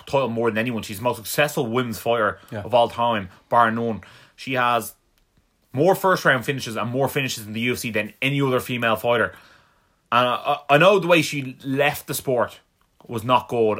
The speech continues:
Speaker 1: and the way she handled it was not good. But if you actually look at her career as an overall, she's far more successful than any female fighter ever in the U F C. And I feel like, I feel 'cause she left, sort of, you know, she, she took her ball and left with
Speaker 2: Yeah.
Speaker 1: it.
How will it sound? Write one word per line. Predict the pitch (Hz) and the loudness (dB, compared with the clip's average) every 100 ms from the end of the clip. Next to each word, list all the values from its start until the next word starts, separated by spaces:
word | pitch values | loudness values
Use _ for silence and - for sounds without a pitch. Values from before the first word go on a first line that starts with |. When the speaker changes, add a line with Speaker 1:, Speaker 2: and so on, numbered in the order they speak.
| 101 | 0
Speaker 1:
and | 101 98 104 | 0 0 -4
the | 113 | -2
way | 120 | -2
she | 113 | -2
handled | 104 113 113 110 | 0 2 2 -2
it | - | -4
was | 107 | -6
not | 113 107 | -4 -4
good. | - 110 92 - - _ _ _ _ _ _ _ _ - | -2 -4 -4 -10 -20 _ _ _ _ _ _ _ _ -6
But | 127 | -2
if | 127 | 2
you | 143 | 4
actually | 147 185 | 4 2
look | 151 156 | 2 2
at | 123 | 0
her | 120 | -4
career | - 127 123 | -2 -2 0
as | 110 | -2
an | 110 | 0
overall, | 117 113 98 76 | 0 2 2 0
she's | - 117 | -6 -12
far | - - 123 139 | -6 2 4 4
more | 131 110 | 2 -2
successful | - 107 95 - 92 90 | -4 -6 -6 -8 -14 -12
than | 95 92 | -14 -10
any | 117 117 | -8 -6
female | 110 117 104 98 | -8 -8 -6 -6
fighter | 95 107 101 92 - _ _ _ - | -6 -6 -6 -8 -12 _ _ _ -2
ever | 110 123 | 2 2
in | 110 | 0
the | 104 | -4
U | 104 | -6
F | |
C. | 92 101 - - | -6 -8 -10 -10
And | 104 104 104 104 - | -8 -8 -10 -8 -2
I | 110 | 0
feel | 147 143 | 2 2
like, | 135 127 - | 2 0 -4
I | - | -6
feel | - 143 | -2 -2
'cause | 139 147 143 | 2 4 4
she | 139 | 0
left, | 120 127 123 - - _ _ _ _ _ _ _ | -2 0 0 -6 -20 _ _ _ _ _ _ _
sort | - 120 113 | -10 -2 0
of, | 110 92 | -2 -4
you | 110 | -4
know, | 107 95 - _ | -4 -4 -10 _
she, | - - _ - | -20 -20 _ -18
she | - 113 110 - | -14 -12 -12 -12
took | - 139 | -8 -6
her | |
ball | 113 120 113 | 0 4 4
and | 110 | 2
left | 110 110 - | 0 -2 -2
with | 113 | -2
Speaker 2:
Yeah. | 117 | -2
Speaker 1:
it. | 107 | -4